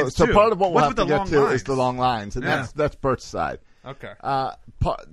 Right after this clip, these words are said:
Speaker 2: part of the reason that it wasn't a true sellout was that they didn't release tickets until the evening before,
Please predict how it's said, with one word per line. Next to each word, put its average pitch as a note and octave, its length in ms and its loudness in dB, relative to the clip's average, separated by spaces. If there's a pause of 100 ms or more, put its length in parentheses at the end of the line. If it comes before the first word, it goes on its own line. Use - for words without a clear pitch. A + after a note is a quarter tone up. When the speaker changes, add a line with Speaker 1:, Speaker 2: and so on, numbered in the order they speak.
Speaker 2:
part F3 220 -2
of F#3+ 60 -6
the D3+ 80 0
reason B2 320 -4
that A2 160 -2
it - 80 -6
wasn't A#2+ 320 -4
a G2+ 100 -6
true A2+ 340 -8
sellout C#3+ 580 -4 (680)
was A2 520 0
that A2 240 -2
they A#2 120 0
didn't A2+ 300 -2
release G#2+ 320 -4
tickets - 420 -2
until G#2+ 320 -2
the G2 140 -2
evening G2+ 480 -8
before, E2+ 520 -8